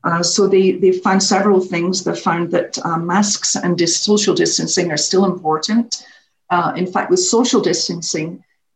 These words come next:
uh, they have, uh, the senior students, they've now said, can be, um, three feet apart instead of six feet apart.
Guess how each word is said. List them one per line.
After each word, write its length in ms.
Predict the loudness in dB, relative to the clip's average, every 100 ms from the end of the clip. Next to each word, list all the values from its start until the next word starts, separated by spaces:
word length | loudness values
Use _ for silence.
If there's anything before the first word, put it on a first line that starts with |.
| -8
uh, 220 | -2 -2
they 180 | 2 2
have, 200 | 0 -2 -8 -12
uh, 140 | -10
the 140 | -6 0
senior 320 | 2 4 2
students, 480 | 0 0 -2 -2 -4
they've 180 | -4
now 160 | -2 -2
said, 380 | -2 -2 -6 -8
can 380 | -6 -2 -2 -4
be, 420 | -8 -14 -16 -18 _ _ _ -6
um, 460 | -2 0 0 -2 -4 -8 -6
three 240 | 0 2
feet 180 | 2 0
apart 460 | -2 -2 -2 -2 -4
instead 320 | -4 -2 -2
of 100 | -4
six 380 | -2 -2 -2 -4
feet 200 | -4 -6
apart. 600 | -8 -4 -2 -2 -6 -14